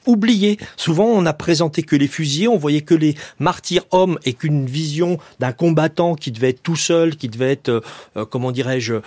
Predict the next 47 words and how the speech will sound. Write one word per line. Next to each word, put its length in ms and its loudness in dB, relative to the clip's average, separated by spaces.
euh, 340 -10
au, 300 -2
aller 180 4
au 80 6
sacrifice 680 -4
et, 40 -2
et, 320 -2
et 40 0
devenir 340 -2
un 60 -2
martyr. 360 -4
Mais 100 2
on 140 4
oublie 300 2
aussi 300 0
le, 200 2
leur 260 0
vie 280 -2
au 140 2
quotidien. 600 -2
Donc, 220 0
je 60 -2
dirais 240 0
quasiment 580 0
la, 440 0
la 280 -2
vie, 360 2
euh, 100 4
l'amour 500 4
et, 40 6
et, 340 0
et 40 4
la 100 2
mort 400 4
en 100 2
même 240 2
temps, 180 2
puisqu'ils, 400 -4
ils 140 0
le 100 2
côtoyaient. 480 0
Donc, 200 -2
huit 160 -4
couples, 240 0
c'est 100 -4
quand 100 0
même 160 -2